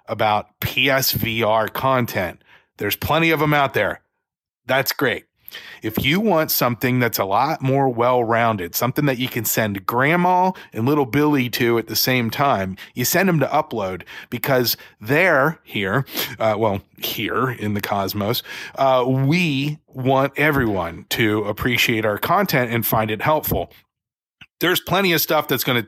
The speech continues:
target only to that small niche group of people. You know, it's like developers out there who are building P C V R right now.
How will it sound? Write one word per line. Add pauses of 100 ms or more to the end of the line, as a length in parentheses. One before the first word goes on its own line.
(120)
target (600)
only
to
that
small
niche
group
of
people. (300)
You
know,
it's
like
developers
out
there
who
are
building
P
C
V
R
right
now.